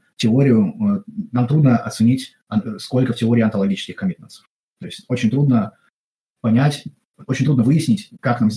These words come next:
как нам понять, м, хуже ли эта теория или лучше по количеству постулируемых сущностей.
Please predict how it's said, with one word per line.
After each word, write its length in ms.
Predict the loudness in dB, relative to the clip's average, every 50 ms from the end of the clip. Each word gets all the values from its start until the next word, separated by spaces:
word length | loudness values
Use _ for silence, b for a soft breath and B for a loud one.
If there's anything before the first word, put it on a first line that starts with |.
| -2
как 180 | -2 -2 0 2
нам 100 | 2 2
понять, 400 | 4 4 2 2 0 -2 -4 -2
м, 260 | -2 -2 -2 -2 -10 -14
хуже 400 | -20 -20 -12 -4 0 2 4 4
ли 80 | 4 4
эта 120 | 4 2
теория 380 | 2 2 4 4 4 4 4 2
или 160 | 2 2 2
лучше 340 | 2 2 2 0 0 -2 -4
по 460 | -2 0 0 0 2 2 0 0 -2
количеству 440 | -2 -2 -2 -2 -2 -2 -4 -6 -6
постулируемых 520 | -6 -8 -4 -2 0 2 2 2 0 -2 -4
сущностей. 440 | -8 -10 -10 -10 -18 -20 -20 _